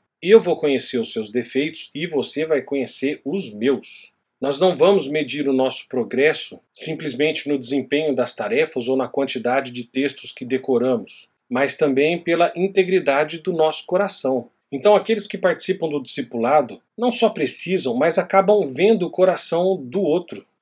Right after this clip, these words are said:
Os pecados, as confissões, os temores, a fé, as visões, as realidades, os sucessos, os fracassos. E aí as nossas vidas se tornam modelo uns pros outros. Não de perfeição,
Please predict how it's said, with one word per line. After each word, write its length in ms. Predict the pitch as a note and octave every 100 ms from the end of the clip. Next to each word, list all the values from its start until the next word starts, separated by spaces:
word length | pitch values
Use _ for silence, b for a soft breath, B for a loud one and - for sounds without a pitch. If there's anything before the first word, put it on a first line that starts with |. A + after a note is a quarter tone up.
| _
Os 100 | -
pecados, 680 | D#3+ - D3 C#3 B2 A#2 A#2+
as 160 | A#2
confissões, 800 | - B2+ C3 B2 - C3 B2+ A#2
os 140 | A#2 -
temores, 760 | C#3+ C3 B2+ C3 B2+ A2+ G#2+
a 80 | B2
fé, 520 | - - C3 C3 A#2+ -
as 180 | C3+ B2+
visões, 800 | E3 B2+ A#2+ D#3 D#3+ D#3 C#3 -
as 320 | A2+ A2 -
realidades, 1080 | C3 C3 A#2+ C3 B2 B2 B2 A#2+ A#2+ - - _
os 140 | A#2+ -
sucessos, 800 | B2+ - B2 C3 C3 - A#2+
os 180 | A#2 A2
fracassos. 920 | - A2+ - A#2 A#2+ A#2 - A2+ - _ _
E 120 | C3+
aí 380 | D#3+ C#3 G3 G3+
as 400 | C3 A#2+ A#2+ B2+
nossas 360 | D3+ D#3+ D#3 A#2
vidas 380 | C#3 F3 F3+
se 120 | - F3+
tornam 440 | E3+ D#3+ E3+ F3
modelo 640 | F3+ C#3 C#3 D#3+ E3+ F3+ D#3
uns 280 | D#3 E3+ -
pros 260 | F#3 D#3+
outros. 540 | D3+ C#3+ - G2 - - _ _
Não 260 | C#3+ F#3+ B3
de 100 | G#3+
perfeição, 720 | A#3+ A#3+ B3+ - E3 E3+